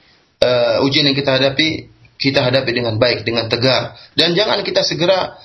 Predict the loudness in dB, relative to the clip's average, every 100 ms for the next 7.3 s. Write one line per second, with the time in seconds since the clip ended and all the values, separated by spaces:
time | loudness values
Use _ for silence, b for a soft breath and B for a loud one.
0 | B -6 -2 0 0 0 0 0 -2 -2
1 | 0 0 2 0 -2 -4 -4 -2 -2 -2
2 | -2 -4 -6 -4 -4 -4 -2 0 2 2
3 | 0 2 0 -2 -4 B B -4 -4 0
4 | 0 0 -2 -2 0 0 0 -2 -2 -2
5 | 0 0 0 0 -2 -8 B B 0 2
6 | 4 2 0 -2 0 0 2 0 2 2
7 | 0 2